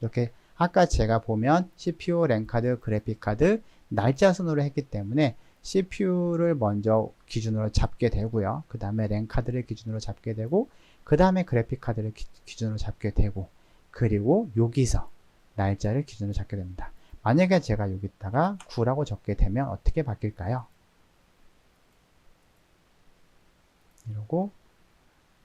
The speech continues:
어, 네, 맨 밑에다가 해야 되니까 이렇게 해서 날짜를 넣어보도록 하겠습니다. 이렇게 하면 보이시죠?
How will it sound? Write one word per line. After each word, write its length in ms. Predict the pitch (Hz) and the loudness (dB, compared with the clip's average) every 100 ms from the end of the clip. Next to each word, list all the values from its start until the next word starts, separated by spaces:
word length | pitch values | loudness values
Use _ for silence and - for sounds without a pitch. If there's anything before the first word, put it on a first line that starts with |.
| _ 170 139 | _ -20 -16
어, 360 | 110 101 117 123 117 _ _ _ _ _ _ _ _ _ _ _ _ _ | -14 -14 -18 -20 -20 _ _ _ _ _ _ _ _ _ _ _ _ _
네, 220 | 113 101 107 | -12 -10 -8
맨 180 | 135 113 | -4 -2
밑에다가 520 | 110 - 113 104 101 | 2 4 4 2 -2
해야 200 | 117 127 | -4 -4
되니까 540 | 104 92 98 - 165 180 | -6 -6 -6 -4 -4 -4
이렇게 380 | 98 95 - 113 | -10 -12 -8 -8
해서 320 | 135 165 202 _ - _ _ | -4 -4 -6 _ -20 _ _
날짜를 540 | 127 110 127 - 123 - - _ | -2 0 0 -4 -6 -8 -14 _
넣어보도록 540 | 117 104 104 113 123 135 | -10 -8 -6 -6 -6 -6
하겠습니다. 640 | 135 135 - 92 - - _ _ _ _ | -6 -6 -6 -8 -12 -14 _ _ _ _
이렇게 320 | 120 120 - 110 | -4 -4 0 0
하면 380 | 110 165 214 - _ _ _ | 4 2 0 -6 _ _ _
보이시죠? 560 | - 107 - - 156 | -4 -4 -4 -2 -2